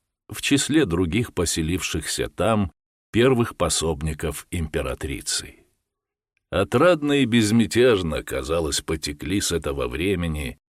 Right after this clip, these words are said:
дни Чесменского на вольном московском покое.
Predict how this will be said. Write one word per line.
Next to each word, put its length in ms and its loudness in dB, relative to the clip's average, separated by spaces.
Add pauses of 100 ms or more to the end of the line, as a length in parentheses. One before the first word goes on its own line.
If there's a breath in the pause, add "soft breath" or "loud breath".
(200)
дни 440 -2
Чесменского 880 0
на 180 -4
вольном 440 0
московском 840 -6
покое. 720 -8